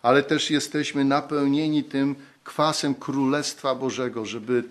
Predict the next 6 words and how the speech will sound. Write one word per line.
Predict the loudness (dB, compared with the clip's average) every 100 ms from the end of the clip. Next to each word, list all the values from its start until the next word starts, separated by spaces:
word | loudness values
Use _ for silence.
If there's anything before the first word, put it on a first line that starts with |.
| -6
to | -6
Królestwo | -6 -4 0 0 -2 -6
Boże | -4 -4 -2 -2
mogło | -2 -2 -6
przenikać | -6 -4 -4 -2 -4 -6 -2
dalej. | -2 0